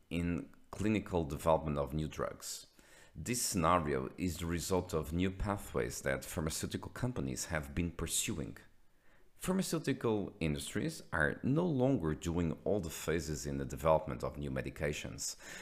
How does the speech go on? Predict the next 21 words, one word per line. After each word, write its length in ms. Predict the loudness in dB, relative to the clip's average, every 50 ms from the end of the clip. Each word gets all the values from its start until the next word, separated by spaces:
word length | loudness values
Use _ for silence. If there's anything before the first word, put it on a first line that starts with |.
| -10 -6 0
but 180 | 2 2 4 6
they 100 | 6 6
look 260 | 6 6 2 0 0
for 260 | -2 0 2 4 4
resources 800 | 4 4 2 0 -2 0 2 2 2 2 0 -2 -2 0 2 2
and 180 | 2 0 -2 -2
contributions 880 | -4 -4 -4 -4 -6 -6 -4 -4 -4 -4 -4 -6 -6 -6 -6 -4 -4
in 140 | -2 -2 -2
external 580 | -2 -2 -4 -4 -2 -2 -2 0 0 0 0 -2
entities. 720 | -2 -2 -4 -6 -10 -10 -10 -10 -10 -10 -12 -12 -12 -14 -18 -20 -20 -20 _ -20 -20 _ -20 -20 -20 -20 -20 -18 -16 -16 -16 -16 -10 -2 2
As 300 | 2 2 2 0 -2 -6 -8 -12 -14 -6 -2
a 80 | -2 -2
future 560 | 0 -2 -2 -2 -2 -2 -2 -4 -4 -6 -6
perspective, 800 | -6 -8 -8 -6 0 2 2 2 2 0 -6 -10 -10 -10 -8 -4
we 120 | -2 0 2
intend 440 | 2 0 0 0 0 0 0 -2 -4 -6 -4
to 100 | 0 0
understand 560 | 2 2 0 -2 0 2 2 4 4 4 4
what 260 | 2 2 2 0 -2
is 240 | -4 -2 -2 -2 -4
coming 560 | -6 -4 -4 -2 0 0 0 -2 -2 -4 -6